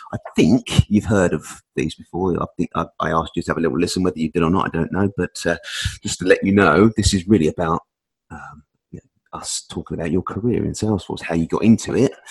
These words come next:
um, and what's happened to you since, and, and sort of little, perhaps any little tips or, or thoughts along the way that people listening could, could, um, could use, really. So, um, usually the first question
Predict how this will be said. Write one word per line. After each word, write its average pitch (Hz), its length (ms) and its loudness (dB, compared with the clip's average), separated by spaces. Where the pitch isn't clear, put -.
um, 85 260 0
and 85 400 -2
what's - 180 -4
happened 95 300 0
to 90 80 -6
you 85 40 -6
since, - 460 4
and, 92 200 0
and 92 200 0
sort - 240 0
of 92 60 0
little, 90 340 2
perhaps - 260 0
any 95 140 2
little 90 180 -2
tips - 500 2
or, 82 340 -2
or 80 100 -2
thoughts - 460 -2
along 104 240 6
the 95 80 2
way 113 260 6
that 113 240 0
people 120 240 0
listening 120 320 4
could, - 160 -2
could, 120 180 -4
um, 117 240 4
could 113 140 -8
use, 139 320 2
really. 92 300 2
So, 107 180 -2
um, 104 240 2
usually 90 480 2
the 95 80 -2
first 92 280 4
question 87 520 0